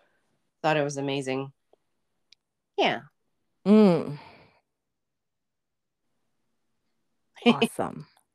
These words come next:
Speaker 1: Yeah, it's so much, there's so much more for our children, um,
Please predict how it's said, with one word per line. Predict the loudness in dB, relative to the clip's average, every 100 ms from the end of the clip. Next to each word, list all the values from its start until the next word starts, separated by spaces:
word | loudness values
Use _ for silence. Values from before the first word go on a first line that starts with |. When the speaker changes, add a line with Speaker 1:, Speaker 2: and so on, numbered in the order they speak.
| _ _ _ _ _ _ _ _ _ 2
Speaker 1:
Yeah, | 6 6 6 2
it's | -4 -12
so | -10 -8
much, | -8 -10 -12 -20 -18 -12
there's | -12 -12
so | -8 -6 -4
much | -6 -8 -10
more | -8 -6 -4 -6
for | -10 -10 -8 -8 -8 -10
our | -10 -8 -8 -12
children, | -12 -10 -10 -8 -10 -10 -10 -12 -16 -20 -10
um, | -8 -6 -8 -10 -12